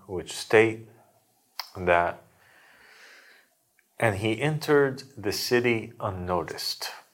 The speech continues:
And there was a man from his Shia who was pleading for his help against a man from his enemies."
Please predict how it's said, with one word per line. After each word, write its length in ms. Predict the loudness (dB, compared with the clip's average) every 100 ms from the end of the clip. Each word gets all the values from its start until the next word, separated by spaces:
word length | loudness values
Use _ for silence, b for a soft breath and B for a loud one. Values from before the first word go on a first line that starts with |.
| _ _ _ _ -4
And 200 | -2 2
there 100 | 4
was 240 | 4 2
a 60 | -2
man 680 | 0 2 2 0 -2 -6
from 320 | -8 0 0 0
his 180 | -6
Shia 680 | -4 0 2 4 2 0 -8 -18 _ _ _ _ -16
who 220 | -4 0
was 240 | 2 2 0
pleading 800 | -10 -6 -2 0 0 -2 -6 -12
for 340 | -12 0 2
his 280 | 2 -4 -6
help 500 | -6 2 4 4 -2 -16 b b b b b -4
against 520 | 0 2 0 -2 -2
a 40 |
man 400 | -2 0 0 0
from 220 | -6 -8
his 200 | -6 -6
enemies." 680 | -8 -8 -12 -8 -6 -4 -4